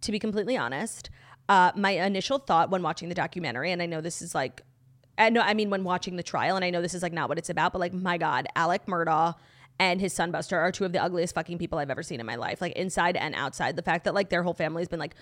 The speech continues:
murdering people in this small town for many years, especially, like, so many, so many, so many things about the documentary that aren't even being spoken about are making me so sad. Like, obviously right now he's on trial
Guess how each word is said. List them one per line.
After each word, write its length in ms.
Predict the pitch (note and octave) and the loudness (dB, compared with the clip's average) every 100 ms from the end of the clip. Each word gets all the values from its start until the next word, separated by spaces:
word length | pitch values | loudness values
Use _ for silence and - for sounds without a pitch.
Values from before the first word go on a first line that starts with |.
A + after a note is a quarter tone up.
| - - | -20 -2
murdering 320 | G#3 G3+ G3 | 0 0 0
people 280 | F#3+ F#3+ F#3 | -2 -2 -2
in 80 | F3+ | -2
this 120 | F3 | -4
small 240 | F3+ E3 | -2 -2
town 280 | F3+ E3 E3+ | 0 0 0
for 120 | F#3+ | -2
many 240 | F3 E3 E3 | -4 -4 -4
years, 420 | D#3 E3 F#3+ - | -2 -2 -2 -4
especially, 420 | - - F3 - | -4 0 -2 0
like, 180 | G#3 F#3 - - - | -2 -2 -4 -20 -16
so 240 | - C#4 C4 | 2 6 6
many, 180 | C4+ | 2
so 260 | - - B3 | -4 0 0
many, 240 | B3 C4+ C4+ - _ - | 0 -2 -4 -6 _ -16
so 180 | - C4+ | -2 0
many 160 | D#4+ | 0
things 180 | D4+ A#3+ | -4 -2
about 140 | G3+ | -2
the 60 | G3 | -2
documentary 420 | F3 F#3 F3 G3 | -4 -4 -4 0
that 160 | G#3 - | 0 0
aren't 140 | G#3+ | -2
even 140 | B3+ C4+ | 0 -2
being 120 | G#3 | -4
spoken 320 | - - F#3+ | -4 -6 -2
about 180 | F#3+ G#3+ | 2 2
are 80 | F#3+ | 0
making 260 | E3+ F3 | -6 -8
me 60 | E3 | -8
so 140 | - | -6
sad. 220 | E3 E3 | -2 0
Like, 120 | E3+ D#3+ | 0 0
obviously 300 | F3+ G3 A#3 | 0 0 0
right 160 | F#3+ | 0
now 120 | E3 | 2
he's 140 | F#3 F3 | -2 -2
on 100 | F3 | -2
trial 420 | E3+ D#3 E3 | 0 0 0